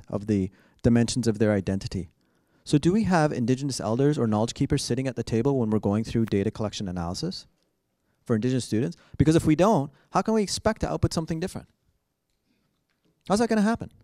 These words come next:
It can. So we need to ask ourselves that question. Who is sitting at the table in our schools when we're, when we're having, uh, uh, student team conversations around programming decisions for students? We need to change that,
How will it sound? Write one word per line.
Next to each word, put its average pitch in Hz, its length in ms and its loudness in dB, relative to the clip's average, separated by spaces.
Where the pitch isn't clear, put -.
It 165 80 -10
can. - 320 -2
So - 120 0
we 175 80 2
need 233 120 2
to 190 80 0
ask 165 220 2
ourselves 170 300 4
that 165 160 2
question. 180 340 2
Who 170 220 4
is 220 80 0
sitting 196 240 0
at 170 60 -4
the 170 80 -4
table 180 280 2
in 156 80 4
our 151 80 6
schools 156 480 6
when 139 140 4
we're, 143 200 6
when 139 180 2
we're 143 100 4
having, 151 420 0
uh, - 40 -4
uh, 123 640 2
student 151 440 0
team 170 240 0
conversations 139 720 2
around 127 420 4
programming 156 360 6
decisions 143 360 0
for 143 100 -2
students? - 440 -4
We 151 60 0
need 214 120 2
to - 60 -12
change 202 320 2
that, 76 200 -4